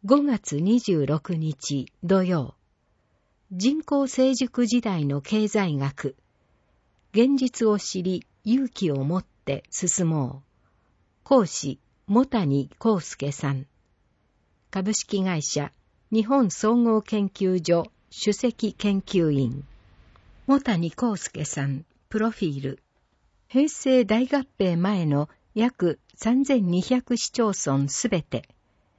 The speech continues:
海外九十カ国を訪問。二千年頃から地域経済、観光、人口動態を詳細に調査し、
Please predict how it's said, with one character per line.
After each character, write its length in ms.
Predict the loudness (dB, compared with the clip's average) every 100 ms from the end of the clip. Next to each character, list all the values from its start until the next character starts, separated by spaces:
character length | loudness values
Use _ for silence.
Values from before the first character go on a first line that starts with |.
| _ _
海 240 | 4 6
外 320 | 6 4 2 -2
九 200 | 2 2
十 180 | 4 0
カ 200 | -2 -2
国 340 | 0 2 4 4
を 100 | 4
訪 240 | 4 4
問。 340 | 6 2 0 -6 _ _ _ _ _ _ _ _ _ _
二 160 | 4 4
千 300 | 6 6 8
年 220 | 8 6
頃 220 | 4 2
か 120 | 0
ら 200 | -2 -4 -6 _ _ _ -6
地 220 | 0 0
域 220 | 2 0
経 280 | 2 0 0
済、 360 | -2 -2 -6 -10 _
観 300 | 0 0 -2
光、 380 | 0 2 2 -2 -8 _ _ -2
人 260 | 0 0
口 240 | 2 2 4
動 200 | 2 2
態 280 | -2 0
を 220 | 2 0 0
詳 240 | -4 -4
細 300 | -2 -2 -2
に 160 | -2 -2
調 240 | -2 -4
査 160 | -4 -6
し、 260 | -8 -10